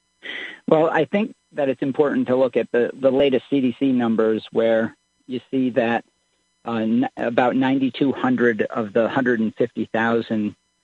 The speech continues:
uh, deaths from covid are, are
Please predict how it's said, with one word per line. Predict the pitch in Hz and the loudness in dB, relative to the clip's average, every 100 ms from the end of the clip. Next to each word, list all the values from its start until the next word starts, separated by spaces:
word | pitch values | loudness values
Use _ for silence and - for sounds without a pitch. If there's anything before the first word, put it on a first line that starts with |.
| _ _ - | _ _ -6
uh, | 104 101 - 113 | -2 0 -2 0
deaths | 107 120 - - | 2 2 -2 -6
from | 110 110 | -4 0
covid | 120 127 110 107 101 - | 2 2 2 0 -2 0
are, | 110 107 101 _ _ _ _ | 0 0 -4 _ _ _ _
are | 110 107 101 | -4 0 -2